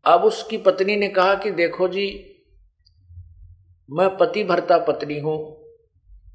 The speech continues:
और पतिव्रता पत्नी से पहले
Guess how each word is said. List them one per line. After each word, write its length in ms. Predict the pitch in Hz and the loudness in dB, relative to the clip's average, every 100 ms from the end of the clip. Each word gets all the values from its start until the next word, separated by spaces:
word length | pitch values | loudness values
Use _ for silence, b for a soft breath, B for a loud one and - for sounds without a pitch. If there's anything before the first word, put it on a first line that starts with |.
| - | -2
और 180 | 131 - | -2 0
पतिव्रता 580 | 160 160 226 190 190 180 | -2 0 2 2 4 4
पत्नी 400 | 170 160 - 214 | 4 0 -2 -4
से 180 | 214 175 | 0 -2
पहले 720 | - 156 190 165 131 - - | 0 0 2 2 2 -2 -12